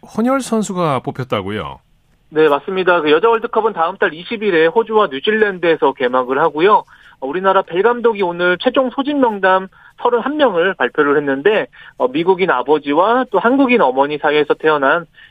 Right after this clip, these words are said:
Speaker 2: 열여섯 살 유진 페어 선수를 발탁을 했습니다.
Speaker 1: 네.
Speaker 2: 어, 페어 선수는 아시아 십칠 세 이하 아시안컵 예선 두 경기에서 다섯 골이나 몰아친 선수고요. 현재는 미국 축구 클럽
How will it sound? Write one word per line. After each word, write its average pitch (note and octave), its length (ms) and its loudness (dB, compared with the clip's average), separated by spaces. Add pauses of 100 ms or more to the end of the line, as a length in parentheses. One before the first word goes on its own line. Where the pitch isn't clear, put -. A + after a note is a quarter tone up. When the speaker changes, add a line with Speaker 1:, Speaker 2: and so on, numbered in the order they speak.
Speaker 2:
열여섯 D3 460 2
살 E3 200 2
유진 E3+ 300 -8
페어 C4+ 280 4
선수를 D3+ 600 0
발탁을 B2+ 440 -2
했습니다. B2+ 560 -2
Speaker 1:
네. F2 360 -12
Speaker 2:
어, A#2+ 160 0
페어 B3+ 240 2
선수는 A3+ 680 0
아시아 C#3+ 320 0
십칠 C#4 360 -2
세 B3 160 4
이하 F#3+ 140 4
아시안컵 D#3+ 440 -4
예선 C3 240 0
두 C3 160 -8
경기에서 E3+ 720 0 (380)
다섯 G#3+ 220 -2
골이나 E3+ 520 0
몰아친 C3+ 400 -4
선수고요. E3+ 720 0 (360)
현재는 B3 460 2
미국 D#3+ 240 -8
축구 - 260 -8
클럽 G#3 440 2